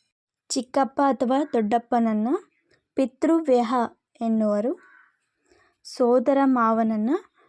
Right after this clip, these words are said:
ಮಾತುಲಹ ಎಂದು ಕರೀತಾರೆ. ಹಾಗೆ ಸೋದರ ಅತ್ತೆಯನ್ನ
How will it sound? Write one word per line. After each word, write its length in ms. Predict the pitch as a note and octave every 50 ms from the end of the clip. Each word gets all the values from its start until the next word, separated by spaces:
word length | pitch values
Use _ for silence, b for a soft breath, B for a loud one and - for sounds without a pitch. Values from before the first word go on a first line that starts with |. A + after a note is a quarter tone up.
| _ _ _ B3
ಮಾತುಲಹ 880 | A#3 A#3+ A3+ A3+ B3+ C#4+ C#4+ - F#4+ F#4 F4+ D#4 D4 C4 A#3 G#3+ C4 B3 A#3 - - _ _ _ _ _ _ -
ಎಂದು 240 | A#3 A3+ A3 A3 A3
ಕರೀತಾರೆ. 580 | A3 - A3 G#3+ G#3+ G#3 - G#3+ G#3 G#3+ B3 F#4+ - - _ b b b b b b b b b b b b b
ಹಾಗೆ 460 | - - A#3 A#3 A3+ A3 C4 D4+ - _ _ _ _
ಸೋದರ 520 | - - - C4+ B3+ C4 C#4 C#4 D#4 D4 D4 D4 D4
ಅತ್ತೆಯನ್ನ 560 | C4 A#3 - _ - A#3+ A3+ A3 A3 A3 A#3+